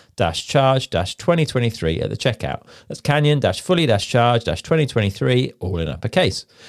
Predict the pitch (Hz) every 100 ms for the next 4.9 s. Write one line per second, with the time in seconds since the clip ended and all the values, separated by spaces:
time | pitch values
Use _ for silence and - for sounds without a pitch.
0 | - - 196 175 165 165 160 156 131 160
1 | 160 160 160 127 110 104 113 107 101 98
2 | 170 165 147 143 139 123 123 - 135 131
3 | 95 87 85 76 90 92 95 101 98 95
4 | 90 - 87 - - - 196 113